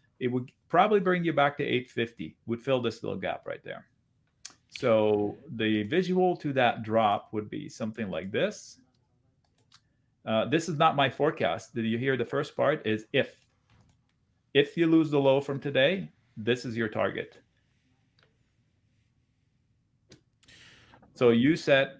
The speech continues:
an alert and you wait. I'll set an alert right now.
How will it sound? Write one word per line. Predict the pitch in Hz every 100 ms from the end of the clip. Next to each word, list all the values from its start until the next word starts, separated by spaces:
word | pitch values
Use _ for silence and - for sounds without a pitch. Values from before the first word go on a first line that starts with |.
| -
an | 107 104
alert | 101 101 160 - - - - _ -
and | 123 139
you | 143
wait. | 202 - _ _ _ _ _ _ _ _ -
I'll | 101
set | 110 123
an | 113 113
alert | 113 127 131
right | 123 -
now. | 180